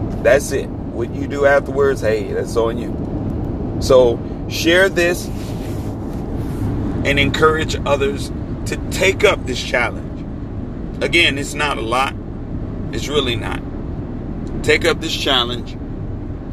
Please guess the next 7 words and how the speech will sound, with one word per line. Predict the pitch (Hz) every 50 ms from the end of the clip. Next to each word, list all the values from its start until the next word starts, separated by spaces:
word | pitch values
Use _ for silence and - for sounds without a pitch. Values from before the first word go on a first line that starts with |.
| - - - - - - - - - - - - - - -
Keep | - 156 165 165 170
it | 151 -
moving | 165 160 147 - 156 147 135
forward. | - 135 131 127 127 127 127 120 - - - - - - - - - - - - - - - - - -
I | 123 131
guarantee | - 151 - - 143 139 - - 147 143
you, | 131 127 117 117 - 104